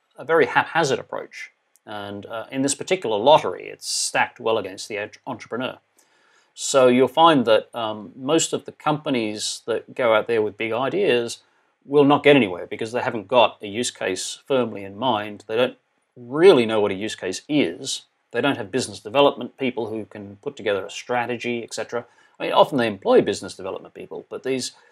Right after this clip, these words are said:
these people are hamstrung right from the start because the engineers won't talk to them. The engineers won't communicate with them and listen to what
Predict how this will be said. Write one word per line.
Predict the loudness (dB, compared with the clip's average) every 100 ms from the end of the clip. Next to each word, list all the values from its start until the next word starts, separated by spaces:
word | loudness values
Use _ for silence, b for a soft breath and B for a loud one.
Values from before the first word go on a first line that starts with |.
| b _ _ -2
these | 0
people | 2 0 2
are | 2
hamstrung | 2 0 -6 -8 -10 _ _
right | 0 0
from | 0
the | -6
start | -2 2 4 2 -4
because | -6 -4 -4
the | -4
engineers | 0 0 2 2 4 2 0 -8 -10
won't | -12 -2
talk | -2 -2
to |
them. | -10 -20 _ _ _ _
The | -6 -4
engineers | -4 -4 0 0 -2 -6
won't | -8 -10 _
communicate | -12 -2 0 0 -2 -6
with | -10 -14
them | -16 -18 _ _ _ _ -8
and | -4 -4 -6
listen | -2 0 2 0
to | -2 -6
what | 0 2 2